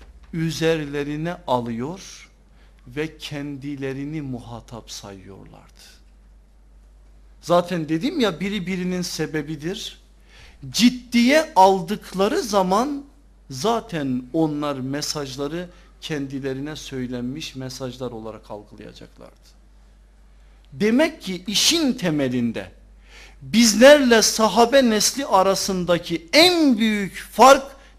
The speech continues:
ciddiyet farkıdır. Ciddi olamadığımız için bu mesajlardan istifade edemiyoruz. Rabbimiz çok ciddidir. Ciddiyetini görmek isteyen Kur'an'a baksın.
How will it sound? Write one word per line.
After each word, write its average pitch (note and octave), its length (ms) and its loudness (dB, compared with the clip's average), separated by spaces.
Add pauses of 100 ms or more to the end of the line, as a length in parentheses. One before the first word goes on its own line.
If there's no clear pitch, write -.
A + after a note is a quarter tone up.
ciddiyet C#3 580 -6
farkıdır. - 380 -16 (1800)
Ciddi F#3 880 -8
olamadığımız D3+ 1160 -6
için B2+ 520 -10
bu D#3+ 100 -8
mesajlardan A#2 880 -10
istifade G#2 600 -16
edemiyoruz. - 840 -20 (1700)
Rabbimiz G#3+ 680 4
çok - 320 0
ciddidir. - 880 -10 (380)
Ciddiyetini F#3+ 680 -2
görmek F#3+ 440 -2
isteyen A3+ 440 -6
Kur'an'a F3+ 460 -4
baksın. B2 480 -8